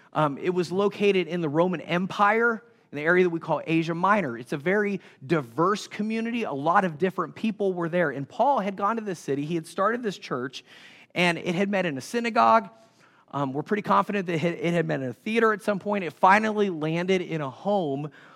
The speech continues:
of a woman named Priscilla and her husband Aquila, and they led this church. And so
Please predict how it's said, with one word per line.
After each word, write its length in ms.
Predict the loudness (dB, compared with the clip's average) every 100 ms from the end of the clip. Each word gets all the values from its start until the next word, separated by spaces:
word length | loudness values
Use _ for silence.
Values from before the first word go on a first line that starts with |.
| -2
of 160 | 2 2
a 40 |
woman 460 | 0 0 0 -2 -2
named 380 | -4 -4 -10 -10
Priscilla 640 | -10 -6 -2 2 4 2
and 100 | 0
her 120 | -4
husband 380 | -2 -4 -4 -8
Aquila, 580 | -8 -4 0 2 0 -2 -10 -20 -6
and 200 | -4 0
they 180 | 0 0
led 340 | 0 0 0
this 200 | -4 -6
church. 600 | -8 -4 -4 -6 -12 -16 -18 -20 -18 -8
And 160 | -8
so 360 | -2 0 0